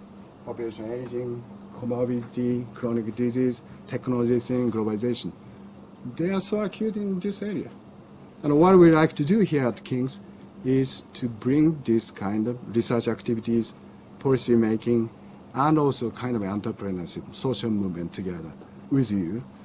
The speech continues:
and linking body and mind, as you are doing here, individual society interaction, and also local and global interaction, and disease and system interaction. That's exactly what King's should do,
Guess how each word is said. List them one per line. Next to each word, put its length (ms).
and 200
linking 380
body 300
and 180
mind, 240
as 160
you 240
are 80
doing 360
here, 160
individual 420
society 460
interaction, 600
and 100
also 280
local 320
and 140
global 320
interaction, 400
and 280
disease 320
and 160
system 540
interaction. 480
That's 260
exactly 580
what 460
King's 300
should 240
do, 180